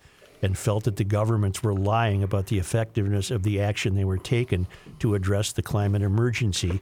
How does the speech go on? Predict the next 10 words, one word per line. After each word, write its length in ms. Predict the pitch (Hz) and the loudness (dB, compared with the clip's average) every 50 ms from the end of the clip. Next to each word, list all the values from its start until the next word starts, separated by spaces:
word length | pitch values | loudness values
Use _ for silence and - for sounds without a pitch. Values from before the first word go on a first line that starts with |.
| - - - - - - | -6 -14 -20 -20 -20 -14
says 300 | - - 117 104 98 95 | -2 0 0 2 2 2
researcher 580 | 101 113 120 - - - 123 101 - - 110 101 | 2 2 2 0 2 0 0 0 0 0 -2 -2
Carolyn 440 | - - - 113 98 95 95 101 101 | -2 -2 -2 0 0 2 0 0 0
Hickman. 460 | 95 - 180 170 - - - 67 62 - _ _ - - - - - _ _ - - - | 0 0 0 -2 -2 -4 -6 -6 -6 -8 _ _ -20 -20 -20 -20 -20 _ _ -18 -6 -2
Researchers 500 | - 107 110 - - 117 104 - - 117 - | 0 0 0 2 0 0 0 0 0 -2 0
from 160 | - 113 101 | 0 0 2
the 80 | 101 | 2
University 520 | 92 101 117 123 123 120 127 113 - 131 117 | 2 2 2 2 2 2 0 0 2 0 0
of 240 | 110 101 98 87 92 | 2 0 0 -2 0
Bath 540 | 110 107 101 95 85 85 - - - - | 0 0 0 0 -2 -4 -6 -8 -10 -12